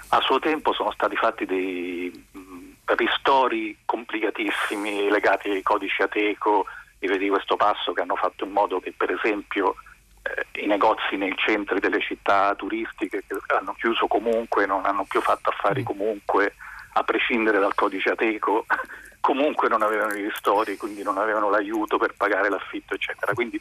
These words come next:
Speaker 1: tutte cose troppo complicate sostanzialmente.
Speaker 2: La fermo.
Speaker 1: Allora il mio discorso è questo, cosa, cioè, mi sembrerebbe giusto che il governo pensasse anche a questo tipo di difficoltà, che sicuramente non sono le più importanti del mondo,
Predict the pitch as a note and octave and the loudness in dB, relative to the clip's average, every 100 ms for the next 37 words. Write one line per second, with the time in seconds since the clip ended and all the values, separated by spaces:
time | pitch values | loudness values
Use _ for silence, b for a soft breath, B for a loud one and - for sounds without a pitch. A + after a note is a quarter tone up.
0 | - D3+ - - G#2 G#2+ - - - F2+ | -4 -2 0 2 2 0 0 -2 0 -2
1 | G2 - - E2+ D#2 - - - - - | -2 -6 -2 0 0 -4 -6 -6 -4 -4
2 | - E2+ - - - - F3+ E3 E3 G#3+ | -4 -6 -6 -14 -14 -4 2 4 4 4
3 | A3+ G3 - G#2 G#2+ B2+ A#2 A2 - D3 | 4 4 2 0 -2 -2 -2 -4 0 2
4 | D#3+ A2 - E2+ - - - B B B | 2 0 0 -2 -2 -4 -4 B B B
5 | B _ - C3 C3+ A#2+ B2+ _ - _ | B _ 2 2 4 2 0 _ -20 _
6 | - G#2+ - _ A2+ - B2+ B2 B2 A#2 | -4 -4 -4 _ -10 -2 -2 0 2 2
7 | B2 G2+ A2 A2+ G#2 F#2+ - - A#2 A2+ | 0 -2 -6 -4 -4 -4 -6 2 4 4
8 | - G#2 F#2 F#2+ A2+ G2+ G2 F#2+ F#2 F#2+ | 0 -4 -2 0 2 4 2 -2 -4 -4
9 | F#2+ - F#2+ - G#2 G#2+ B2+ - - F2 | -2 0 0 2 2 4 2 -2 -4 -4
10 | F#2+ - - - - - - - F#2+ - | -6 -8 -8 -8 -8 -8 -6 -6 -6 -6
11 | - - G#2+ G2+ - - - - - A#2 | -4 0 0 0 2 0 0 -4 0 2
12 | A#2+ C3+ A2+ G#2+ G2+ - A#2+ A2 - G#2 | 2 0 0 0 0 2 2 2 0 -6
13 | - F#2+ - G2+ F2+ G2+ G2+ F#2+ E2+ - | -4 -2 0 -2 -2 -2 -2 -2 -4 -4
14 | - | -6